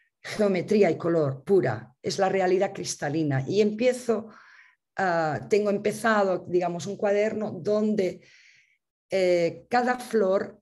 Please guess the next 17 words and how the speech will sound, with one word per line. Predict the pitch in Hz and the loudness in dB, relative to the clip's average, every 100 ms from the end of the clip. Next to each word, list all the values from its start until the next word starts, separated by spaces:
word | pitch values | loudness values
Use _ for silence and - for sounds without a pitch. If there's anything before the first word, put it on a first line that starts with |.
| - | -6
eh, | 185 - | -4 -4
está | - - - 202 180 - _ | -6 -8 -4 -2 -4 -8 _
pensada | 233 240 - 208 190 196 196 | -2 0 -2 -2 -2 -4 -4
para | - 175 170 - | -2 0 -2 0
ordenar | 196 196 220 220 208 196 202 - _ _ | 2 2 2 0 0 0 -2 -6 _ _
un | 202 190 - - _ _ | -6 -6 -8 -16 _ _
campo | 214 202 185 - 151 135 | 0 0 -2 -2 -2 0
propio. | - 226 226 175 120 117 - _ _ _ _ _ _ _ - - _ | 4 4 4 0 -2 -4 -10 _ _ _ _ _ _ _ -20 -20 _
Tenemos | - 151 156 147 | -6 -4 -2 -2
siete | - 214 196 160 | 0 2 2 0
burbujas | 135 135 151 214 214 - 95 - | -2 -2 -2 -4 -4 -8 -10 -8
alrededor | - 131 131 131 135 151 135 | -6 -4 0 2 4 2 2
del | 131 127 | -2 -2
cuerpo | 143 135 135 | -4 -4 -6
físico, | - - - - - - - | -6 -4 -4 -4 -8 -12 -12
¿no? | - - - - - - - - - - _ _ _ - | -12 -14 -18 -20 -20 -20 -20 -20 -20 -20 _ _ _ 2
Y, | 233 226 - | 2 2 -2